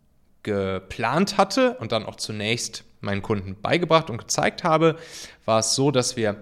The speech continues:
ganz viele verschiedene Traffic-Quellen anzapfen, über die wir Besucher auf ihren Content holen.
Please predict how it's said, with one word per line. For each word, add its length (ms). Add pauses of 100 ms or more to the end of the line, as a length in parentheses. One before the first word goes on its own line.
(120)
ganz 240
viele 200
verschiedene 920 (240)
Traffic-Quellen 1160 (140)
anzapfen, 840 (840)
über 300
die 340
wir 420 (260)
Besucher 1080
auf 380
ihren 440
Content 500
holen. 300